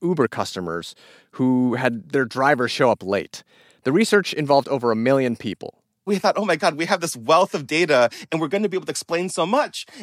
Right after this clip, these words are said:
Speaker 2: And in the end, actually, we were actually struck by how limited our, our, our ability to explain the data is. People are just random. They're influenced by all sorts of little things that we'll never observe.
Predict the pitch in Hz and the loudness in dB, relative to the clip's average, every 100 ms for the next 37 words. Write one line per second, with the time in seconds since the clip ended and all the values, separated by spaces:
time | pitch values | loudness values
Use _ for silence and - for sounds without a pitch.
0 | - 233 240 247 240 320 233 220 - 240 | -6 -2 0 2 0 0 0 -2 -6 -6
1 | 220 180 269 277 202 214 240 220 - 233 | -6 -6 -8 -4 -4 -4 -8 -10 -4 -4
2 | 269 196 175 185 185 180 123 113 202 269 | -2 -4 0 2 2 0 -6 -2 0 2
3 | 226 143 120 110 117 113 123 117 113 123 | 2 2 0 2 2 2 4 2 0 -6
4 | 120 117 - - 110 107 104 107 101 95 | -6 -8 -10 -6 -6 -6 -6 -6 -6 -8
5 | 92 - - - - - 214 220 220 214 | -10 -12 -16 -18 -20 -10 -8 -2 -2 -2
6 | 214 175 180 220 196 117 98 98 127 151 | -4 -8 -4 -2 0 -2 -2 -6 0 2
7 | 202 226 190 156 - 143 147 175 - 170 | 2 0 2 2 2 2 4 2 2 -4
8 | 160 202 - 151 135 147 147 147 147 160 | 0 0 0 -4 -4 -4 -6 -2 -2 -2
9 | 165 135 113 185 190 127 117 | -4 -4 -4 -2 -2 -2 -8